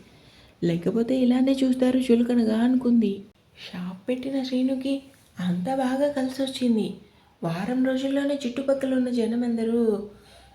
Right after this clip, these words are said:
శ్రీను షాప్కి బాగా అలవాటు పడ్డారు. పైగా ఒక రూపాయి తక్కువ చేసి అమ్మకం పెట్టడంతో డబ్బుతో పాటు అతనికి పేరు కూడా వచ్చింది. నెల రోజుల్లోనే పక్కన మరో షాప్ అద్దెకి తీసుకొని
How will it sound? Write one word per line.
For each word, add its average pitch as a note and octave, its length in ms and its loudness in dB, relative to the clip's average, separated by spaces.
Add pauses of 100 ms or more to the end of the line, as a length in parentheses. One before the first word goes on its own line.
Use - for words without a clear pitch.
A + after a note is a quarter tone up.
(140)
శ్రీను B3+ 360 0
షాప్కి A3 440 -4
బాగా A#3 380 -2
అలవాటు A3+ 360 -4
పడ్డారు. F#3+ 500 -4 (640)
పైగా F3 280 -4
ఒక B3+ 200 0
రూపాయి B3 320 0
తక్కువ B3+ 380 -4
చేసి C4 200 -2
అమ్మకం A#3+ 400 0
పెట్టడంతో A#3+ 720 -2 (520)
డబ్బుతో F3 420 -4
పాటు B3+ 260 -4
అతనికి C4 360 -4
పేరు A3+ 320 0
కూడా B3 200 -2
వచ్చింది. A#3 600 -2 (600)
నెల F3 240 -4
రోజుల్లోనే C4+ 460 -2
పక్కన C4+ 360 0
మరో B3 280 2
షాప్ B3+ 260 -2
అద్దెకి A#3+ 280 -2
తీసుకొని A#3 580 -4